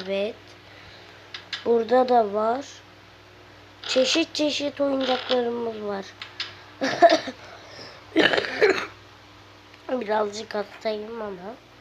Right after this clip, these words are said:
hala ö-, öksürmem geçmedi. Neyse. Oha çok güzel burası. Kardeşim değil mi? Evet çok güzel.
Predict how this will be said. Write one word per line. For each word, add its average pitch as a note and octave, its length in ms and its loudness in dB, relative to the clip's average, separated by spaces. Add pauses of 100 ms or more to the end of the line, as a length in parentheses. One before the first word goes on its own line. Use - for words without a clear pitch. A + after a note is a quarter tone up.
(340)
hala B3 320 4
ö-, G#3+ 100 0 (420)
öksürmem G#3+ 600 -2
geçmedi. G#3 760 -6 (1000)
Neyse. G3 360 -6 (880)
Oha C4+ 680 4
çok - 320 -6
güzel D#4 280 8
burası. D4+ 720 2
Kardeşim C#4 680 0
değil D#4 100 2
mi? A#3 380 -2 (140)
Evet G3+ 360 -6
çok - 240 -16
güzel. G3+ 520 -2